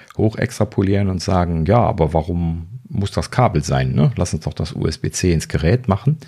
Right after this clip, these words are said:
Und, äh, das ist ja dann das, was die E U dann jetzt dieses Mal durchsetzt. Und, äh, letzten Endes,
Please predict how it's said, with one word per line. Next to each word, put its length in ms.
Und, 580
äh, 380
das 160
ist 100
ja 100
dann 200
das, 260
was 140
die 100
E 320
U 140
dann 180
jetzt 240
dieses 340
Mal 220
durchsetzt. 800
Und, 320
äh, 360
letzten 360
Endes, 440